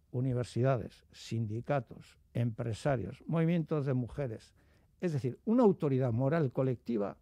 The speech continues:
que fuera capaz de decirle al país qué es lo que se puede hacer y qué es lo que no se puede hacer. Y a mí me gustaría, me gustaría vivir en un país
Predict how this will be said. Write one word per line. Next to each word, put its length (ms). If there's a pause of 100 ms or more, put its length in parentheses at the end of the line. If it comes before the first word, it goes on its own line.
(140)
que 120
fuera 220
capaz 280
de 60
decirle 320
al 120
país 400 (540)
qué 80
es 80
lo 80
que 80
se 100
puede 180
hacer 340
y 80
qué 100
es 80
lo 100
que 80
no 100
se 120
puede 180
hacer. 180
Y 80
a 60
mí 140
me 100
gustaría, 720 (140)
me 160
gustaría 520
vivir 300
en 80
un 140
país 420